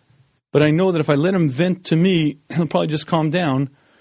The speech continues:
Explains the Chofetz Chaim, again, that's l'to'eles. I'm allowing him to vent,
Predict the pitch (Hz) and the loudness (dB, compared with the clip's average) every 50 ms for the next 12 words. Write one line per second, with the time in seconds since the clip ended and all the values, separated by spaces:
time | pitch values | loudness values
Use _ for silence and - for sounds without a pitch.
0 | _ _ _ - - 131 - - - 180 170 156 156 156 151 143 - - 170 170 | _ _ _ -4 -4 -4 -4 0 0 0 0 0 -2 -4 -4 -4 -2 -2 0 0
1 | 170 170 - 156 143 131 147 175 170 160 156 156 156 - 160 151 - - 156 160 | 0 -2 -2 -4 -4 0 0 2 2 2 0 -2 -2 -2 -6 -6 -2 0 0 0
2 | 165 139 117 - - - - 147 151 156 165 170 165 165 156 151 151 - - 135 | 0 0 -2 -6 -6 -2 0 0 2 2 2 2 2 0 0 0 0 0 -2 -4
3 | 120 117 156 180 196 196 - | -2 0 0 0 0 -2 -6